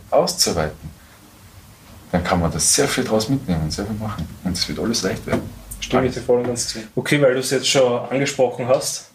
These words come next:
Speaker 2: was sind da so die, die Learnings, die verschiedenen, sag ich mal, Sachen, die du aus den diversen Vorbereitungen mitnehmen hast können? Eben, du hast grad eben davon angesprochen, du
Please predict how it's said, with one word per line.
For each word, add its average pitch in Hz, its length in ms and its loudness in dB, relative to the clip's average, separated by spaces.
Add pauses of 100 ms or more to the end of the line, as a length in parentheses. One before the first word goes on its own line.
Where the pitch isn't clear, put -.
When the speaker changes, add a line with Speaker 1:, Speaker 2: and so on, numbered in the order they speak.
(540)
Speaker 2:
was - 720 2
sind 127 280 2
da 131 80 2
so 123 680 4 (180)
die, 120 320 2
die 120 140 0
Learnings, 143 720 2
die 120 520 0 (520)
verschiedenen, 123 1000 2
sag 120 200 2
ich 120 60 0
mal, 120 420 4 (140)
Sachen, 123 420 0
die 127 100 -2
du 120 80 0
aus 117 120 -4
den 120 120 0
diversen 110 380 2
Vorbereitungen 120 600 2
mitnehmen 123 340 2
hast - 180 0
können? 143 260 2 (1600)
Eben, 110 220 2
du 120 100 0
hast - 400 0
grad - 420 2
eben 120 220 2
davon 117 220 2
angesprochen, 117 640 2
du 120 420 2